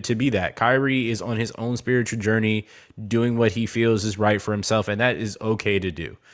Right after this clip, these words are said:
That is okay to be yourself. It, it's just, no matter what he does, he is going to be scrutinized. No matter what Kanye does, he is gonna be scrutinized, good or bad, whatever side you stand on. It's just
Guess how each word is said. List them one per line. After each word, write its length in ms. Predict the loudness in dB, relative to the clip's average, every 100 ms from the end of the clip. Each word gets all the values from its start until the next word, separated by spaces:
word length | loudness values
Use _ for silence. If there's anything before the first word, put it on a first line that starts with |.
| -10
That 100 | -2
is 100 | -2 0
okay 340 | -2 0 0
to 80 | 0
be 120 | 0
yourself. 580 | 0 0 0 0 -2 -4 -14 -20 _ _
It, 200 | -6 -4
it's 200 | -4 -4
just, 400 | 0 -2 -2 -6 -14 _ _ _ _
no 120 | 0
matter 260 | 6 6 6
what 180 | 4 2
he 80 | 2
does, 240 | 2 2
he 200 | 2 0
is 120 | 0
going 220 | -2 -4 -6
to 60 |
be 140 | -6 -8
scrutinized. 760 | -6 -8 -6 -6 -6 -8 -12
No 100 | -6
matter 320 | 0 2 4 4
what 420 | 4 4 4 0 -14 _ _
Kanye 360 | 4 4 6 4
does, 280 | 4 4 4
he 160 | 0
is 100 | 0
gonna 100 | 0
be 80 | 0
scrutinized, 540 | -2 -2 2 2 2 6
good 180 | 6
or 60 | 8
bad, 340 | 10 10 10 10
whatever 340 | 10 12 12
side 320 | 10 8 6
you 80 | 2
stand 280 | 2 4 4
on. 140 | 2
It's 160 | 0 2
just 240 | 2 2